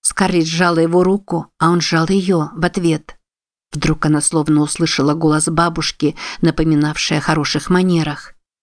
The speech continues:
«Мне очень приятно познакомиться с вами», сказала она, обращаясь к Махе.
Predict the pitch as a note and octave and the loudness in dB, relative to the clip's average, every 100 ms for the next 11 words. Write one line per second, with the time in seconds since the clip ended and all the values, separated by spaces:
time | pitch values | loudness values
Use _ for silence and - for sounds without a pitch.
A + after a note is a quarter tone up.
0 | _ _ - E3+ E3+ D#3 - E3 - F3 | _ _ 0 2 4 2 0 -2 0 0
1 | F3+ E3+ D#3 D#3+ E3+ D#3+ E3 D#3+ D#3+ E3+ | -2 -2 -2 -2 -2 -2 0 0 0 -2
2 | E3 F3 F3 D#3+ D3+ D#3 _ _ _ - | -4 -2 -2 0 -2 -6 _ _ _ -8
3 | - E3+ D#3 D#3+ D#3 D#3 E3 D#3+ D#3+ D#3+ | -2 -2 0 0 2 2 0 0 -2 -2
4 | E3+ E3 - - F3+ E3 - E3 | -2 -2 -2 -2 0 -2 -4 -10